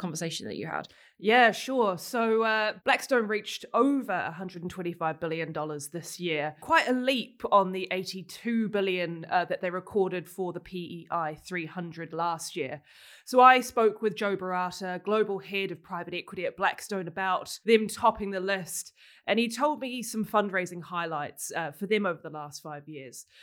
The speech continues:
Speaker 2: So the firm launched its growth equity platform, for example, which closed its debut fund on its hard cap of four point five billion dollars in twenty twenty-one. Its life sciences platform reached four point six billion dollars, uh,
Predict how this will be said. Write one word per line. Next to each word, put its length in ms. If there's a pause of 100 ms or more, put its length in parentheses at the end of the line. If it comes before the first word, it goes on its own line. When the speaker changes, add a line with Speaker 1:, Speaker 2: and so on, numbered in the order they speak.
(160)
Speaker 2:
So 240
the 100
firm 400
launched 400
its 300
growth 360
equity 380
platform, 540
for 140
example, 580
which 220
closed 480
its 260
debut 460
fund 440
on 120
its 100
hard 380
cap 360
of 220 (280)
four 340
point 320 (100)
five 480
billion 320
dollars 400
in 100
twenty 320
twenty-one. 640 (180)
Its 200
life 200
sciences 480
platform 800
reached 480 (400)
four 180
point 280
six 300
billion 340
dollars, 540 (100)
uh, 200